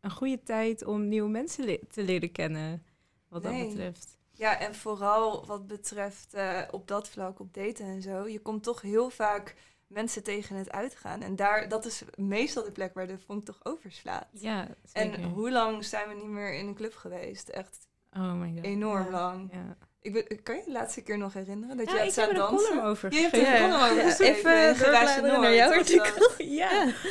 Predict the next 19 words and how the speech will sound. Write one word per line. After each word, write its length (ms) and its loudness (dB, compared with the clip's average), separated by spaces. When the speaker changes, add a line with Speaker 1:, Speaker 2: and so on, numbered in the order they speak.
Speaker 3:
Ja. 80 -2
Speaker 1:
over 320 0
Moscovic 680 -4
Band. 480 -10
Eh, 220 -6
Speaker 2:
Ja. 200 4
Speaker 1:
ik 160 -2
kan 160 -2
me 80 -2
dat 220 -4
nog, 220 -6
eh, 200 -6
ja, 180 -2
daar 160 -4
droom 300 -4
ik 100 -6
heel 200 -2
vaak 300 -6
naartoe. 640 -4